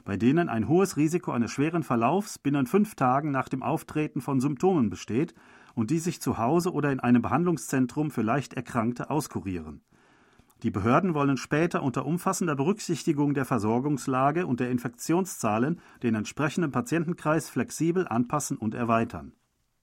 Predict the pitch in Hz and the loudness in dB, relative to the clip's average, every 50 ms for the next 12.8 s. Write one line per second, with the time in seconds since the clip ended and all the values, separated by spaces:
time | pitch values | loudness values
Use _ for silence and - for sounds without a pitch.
0 | _ _ _ _ _ _ _ _ _ _ _ _ _ _ _ _ _ _ _ _ | _ _ _ _ _ _ _ _ _ _ _ _ _ _ _ _ _ _ _ _
1 | _ _ _ _ _ _ - 107 107 - - 151 170 170 170 156 143 131 120 160 | _ _ _ _ _ _ -6 -4 -2 2 6 6 6 6 6 4 2 2 4 4
2 | 185 - - - - 196 196 185 190 196 180 185 160 143 147 - 151 135 120 - | 2 2 0 0 4 4 4 6 4 2 0 0 0 0 0 0 0 0 0 0
3 | 131 120 139 165 185 180 165 156 143 135 123 117 107 - - - 175 175 - - | 2 2 4 4 4 2 2 2 2 2 2 0 -2 -2 0 0 0 0 0 -4
4 | - - - - 208 202 185 180 175 175 180 185 175 143 127 127 120 135 123 117 | -4 -4 -2 -2 2 2 4 4 4 2 2 2 0 0 -2 0 0 0 0 0
5 | 131 165 165 160 151 143 139 143 139 123 110 98 92 82 - - - 90 85 78 | -2 -2 -2 0 0 2 2 4 2 2 0 -2 -4 -6 -10 -12 -10 -10 -10 -10
6 | 73 - _ _ _ _ _ _ _ _ _ _ _ _ _ _ _ - 95 - | -14 -18 _ _ _ _ _ _ _ _ _ _ _ _ _ _ _ -8 -8 -4
7 | - 123 143 180 170 160 143 139 143 143 135 - - 135 120 - - 208 208 - | 0 0 2 2 2 2 2 2 2 0 -2 -2 -2 -4 -2 0 0 0 0 -2
8 | 196 - 127 131 131 123 - 113 107 113 120 123 - 190 196 - - - - 113 | -4 -2 0 0 0 0 0 0 0 0 0 0 0 -2 -2 -2 -4 -2 0 0
9 | 127 151 165 147 147 135 143 147 120 - - 170 180 180 170 151 120 135 180 190 | 2 2 0 0 -2 -2 -2 -4 -4 -2 0 0 2 2 2 0 2 0 0 0
10 | 190 180 - - - 160 160 - 160 - - - 139 127 120 - - 135 156 165 | 0 -2 -2 -2 -2 -2 0 -2 -4 -6 -4 -2 0 0 0 0 0 0 0 2
11 | 156 156 160 180 190 180 165 143 135 127 139 151 160 156 143 127 127 135 143 - | 2 2 2 2 2 2 2 2 4 4 4 2 2 2 2 2 2 0 0 -2
12 | - 147 123 120 139 170 - - - - 104 - - 151 160 - - | -4 -2 0 2 2 2 2 0 -2 -4 -4 -2 -2 -2 -4 -6 -8